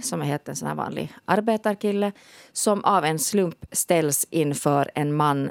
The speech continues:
som han tycker sig känna igen från tiden då han själv har suttit i fängelse som oliktänkare. Och den här mannen han möter har då varit en av de här riktigt brutala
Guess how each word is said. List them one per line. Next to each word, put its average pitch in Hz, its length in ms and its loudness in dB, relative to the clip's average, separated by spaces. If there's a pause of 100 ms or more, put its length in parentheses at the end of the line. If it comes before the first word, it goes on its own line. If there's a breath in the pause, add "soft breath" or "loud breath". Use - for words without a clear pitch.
(120)
som 139 600 0
han 135 460 -2
tycker 139 320 -4
sig 139 200 -2
känna 139 340 0
igen 143 220 0
från 139 200 -4
tiden 139 320 -2
då 139 80 -4
han 131 120 -4
själv 147 200 -6
har - 60 -4
suttit - 280 -6
i - 80 -2
fängelse 165 560 0
som 170 380 -2
oliktänkare. 143 840 -4 (340 loud breath)
Och - 280 -6
den 156 80 2
här 160 80 4
mannen 165 280 4
han 151 140 2
möter 147 480 2 (100)
har 147 220 -4
då 139 80 2
varit 139 240 2
en 135 160 2
av 127 60 0
de 131 80 -6
här 131 280 -2
riktigt 147 440 -4
brutala 131 600 0